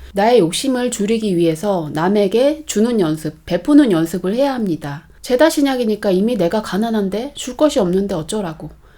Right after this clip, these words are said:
하지만 적은 중에서도 줄 수가 있습니다. 내가 돈이 만 원밖에 없으면 천 원을 줄 수도 있고 어쨌든지 내가 작은 것이라도 남에게 베푸는 연습을 계속 하셔야 합니다.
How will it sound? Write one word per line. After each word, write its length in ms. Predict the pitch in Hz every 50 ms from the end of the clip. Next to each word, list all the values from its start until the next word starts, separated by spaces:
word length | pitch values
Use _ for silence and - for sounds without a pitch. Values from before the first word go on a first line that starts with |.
| - -
하지만 640 | - - 302 302 320 285 254 247 254 285 311 311 - - - - - -
적은 400 | - - 196 214 226 277 294 262
중에서도 500 | - 214 190 190 190 190 180 170 196 190
줄 160 | - 190 190
수가 280 | - - - - 208
있습니다. 680 | 151 143 - - 214 190 175 170 - 156 151 151 156 - - - - -
내가 280 | - 196 214 247 262 254
돈이 300 | - 196 190 202 214 202
만 200 | 180 160 165 202
원밖에 360 | 226 226 240 240 220 - -
없으면 420 | 170 - - - 196 190 185 180
천 200 | 185 - 285 302
원을 240 | 349 330 294 277 -
줄 120 | - -
수도 240 | - - - - 185
있고 520 | 165 160 - - - 214 214 190 170 - - - - - - - -
어쨌든지 480 | - 233 233 294 285 - 247 233 226 190
내가 460 | 165 170 165 165 196 226 262 285 294 - - - - -
작은 360 | - - 170 180 269 285 277
것이라도 440 | 269 247 240 220 190 185 185 185 175
남에게 400 | 165 156 170 185 196 185 185 185
베푸는 480 | - 226 214 - 269 277 269 254 208
연습을 500 | 170 160 156 - 175 170 - 202 196 -
계속 400 | - - 170 202 214 - - -
하셔야 320 | 247 262 - 285 262 233 214
합니다. 500 | 214 220 220 196 - 160 147 156 -